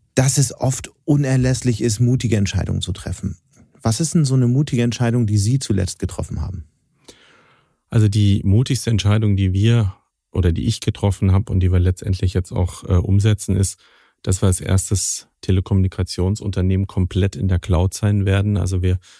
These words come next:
Speaker 2: sind mitten in einem Transformationsprogramm, haben jetzt die Hälfte geschafft. Was heißt das?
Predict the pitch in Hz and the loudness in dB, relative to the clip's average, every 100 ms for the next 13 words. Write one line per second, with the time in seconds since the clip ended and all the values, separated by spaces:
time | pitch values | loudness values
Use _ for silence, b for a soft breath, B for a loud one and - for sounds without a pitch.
0 | B - 90 104 95 98 92 90 90 90 | B -4 -2 -2 0 0 2 0 -2 -2
1 | 92 90 - 95 104 - 98 - 101 95 | 0 0 0 -2 -2 -4 -10 -4 0 0
2 | 95 - - 87 92 92 104 90 - 107 | 0 -2 -2 2 2 0 -4 -4 -2 -4
3 | - - - 90 95 - 107 | -2 -6 -2 0 0 -2 -4